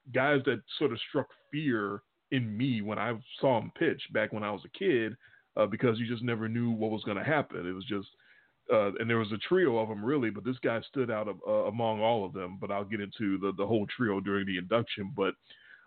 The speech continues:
uh, number four inductee this year, old Cub rival from the eighties, a name that you haven't thought of in a long time. I give you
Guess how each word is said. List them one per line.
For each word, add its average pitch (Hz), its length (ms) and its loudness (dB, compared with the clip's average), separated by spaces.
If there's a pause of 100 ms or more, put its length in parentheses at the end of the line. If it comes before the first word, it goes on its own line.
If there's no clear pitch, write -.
(100)
uh, 101 200 6
number 127 280 6 (100)
four 175 340 6
inductee 143 520 0
this 151 160 0 (140)
year, 139 420 0 (500)
old 160 300 2
Cub 160 240 2
rival 143 540 -2
from 165 100 -6
the 143 120 -4
eighties, 131 520 4 (400)
a 113 80 -8
name 139 200 0
that 127 140 -2
you 120 120 -2
haven't 120 240 -2
thought 120 200 0
of 113 280 -2
in 101 80 -8
a 95 40 -6
long 131 360 0
time. 110 500 -4
I 110 120 -2
give 127 220 0
you 117 440 0